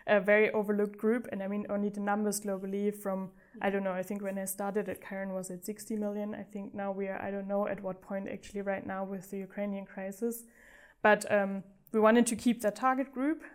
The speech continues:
Um, so we said, "Okay, let's reuse that and actually take what we have as an asset and a skill and, uh, make that available to others, while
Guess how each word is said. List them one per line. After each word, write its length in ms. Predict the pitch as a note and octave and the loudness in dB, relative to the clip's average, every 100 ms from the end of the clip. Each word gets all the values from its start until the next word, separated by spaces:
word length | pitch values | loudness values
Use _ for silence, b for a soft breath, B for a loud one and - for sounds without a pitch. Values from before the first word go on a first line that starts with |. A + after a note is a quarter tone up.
| - | -2
Um, 240 | A3 G#3 G#3 | 2 4 2
so 120 | A3 | 2
we 100 | G#3+ | 2
said, 240 | G#3+ G#3+ | 2 0
"Okay, 260 | G#3+ G#3 G#3 | -2 -4 0
let's 380 | G3+ A3 - - b b b b _ | 2 2 0 -6 b b b b _
reuse 600 | A3 C#4 C4 A#3+ A3+ A3 | 6 8 8 6 4 2
that 340 | G3+ G3 G#3+ A3 - | 0 0 -2 -4 -4
and 140 | G#3 | -2
actually 400 | G#3 - - G#3+ | -2 -2 -4 -4
take 340 | G#3+ A3+ A3 | 0 2 2
what 180 | G#3+ G3 | 0 -2
we 80 | G#3 | -2
have 320 | G3 G3+ G3 - | 0 0 0 -2
as 120 | G#3 | -6
an 100 | G3+ | -4
asset 340 | G3 G3+ G#3+ G#3+ | -4 -4 -4 -6
and 120 | G3+ | -8
a 60 | F#3+ | -6
skill 440 | - B3+ C#4+ E4+ - A3+ | -2 4 4 2 -6 -6
and, 260 | G3+ G3+ - | -2 -2 -2
uh, 100 | G3+ | -2
make 200 | G3+ G3+ | -2 -2
that 160 | G3+ | -4
available 440 | G#3 G3+ G3 F#3+ F#3+ | -4 -4 -4 -4 -8
to 220 | - G#3 | -8 -4
others, 460 | G#3 G3 A3+ C4 - b b b b | -2 0 0 -2 -6 b b b b
while 280 | G#3+ G3+ G3 | 6 8 6